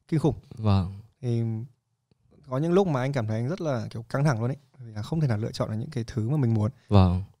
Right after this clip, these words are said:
Speaker 1: Thì nói chung, anh nghĩ là so với bây giờ, cái stylist của mình, với cái, cái thế hệ của anh ấy, thì anh thấy không có nhiều người, tức là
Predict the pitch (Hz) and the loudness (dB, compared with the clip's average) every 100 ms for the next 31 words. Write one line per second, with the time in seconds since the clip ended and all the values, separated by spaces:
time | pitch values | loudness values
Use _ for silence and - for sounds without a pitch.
0 | _ _ _ 117 110 110 110 113 - _ | _ _ _ -6 -2 0 -2 -4 -14 _
1 | _ _ _ _ _ _ _ - - _ | _ _ _ _ _ _ _ -20 -20 _
2 | _ _ _ _ _ _ _ _ _ 139 | _ _ _ _ _ _ _ _ _ -12
3 | 135 131 170 160 151 - - - _ _ | -6 2 4 4 2 0 -4 -6 _ _
4 | _ _ _ 131 135 147 165 135 113 110 | _ _ _ -4 -2 0 0 -2 -2 -6
5 | - _ _ _ - 135 131 120 127 131 | -12 _ _ _ -2 0 2 0 0 0
6 | 123 107 104 110 - 113 107 - 123 160 | 0 0 -4 -10 -12 -10 -8 -6 -4 -4
7 | - 104 107 101 104 _ _ _ _ _ | -4 -2 -2 -2 -8 _ _ _ _ _
8 | _ _ _ _ _ _ _ _ 123 117 | _ _ _ _ _ _ _ _ 0 2
9 | 135 131 - 120 113 123 156 120 123 139 | 2 -4 -6 -6 0 2 2 2 2 0
10 | - _ - 117 117 107 107 120 127 143 | -6 _ -6 -4 0 0 0 -2 -4 -8
11 | - _ _ _ _ _ _ _ _ - | -12 _ _ _ _ _ _ _ _ -2
12 | 147 135 143 107 120 127 113 107 101 - | 0 0 -2 -2 0 2 2 2 -2 -6
13 | _ _ _ _ _ _ 170 151 | _ _ _ _ _ _ -6 -4